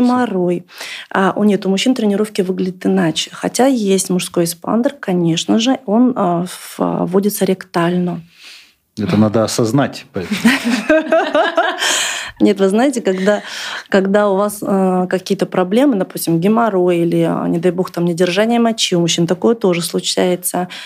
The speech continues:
Speaker 1: или, допустим, плохая эрекция, вялая, или, допустим, ты, м, кончаешь за три секунды, то можно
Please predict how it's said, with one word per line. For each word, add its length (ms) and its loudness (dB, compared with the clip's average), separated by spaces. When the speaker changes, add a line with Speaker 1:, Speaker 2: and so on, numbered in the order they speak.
Speaker 1:
или, 180 4
допустим, 400 0
плохая 500 2
эрекция, 600 0
вялая, 680 0
или, 240 2
допустим, 500 0
ты, 280 2
м, 960 -6
кончаешь 540 2
за 120 -2
три 160 -2
секунды, 680 2
то 500 2
можно 580 2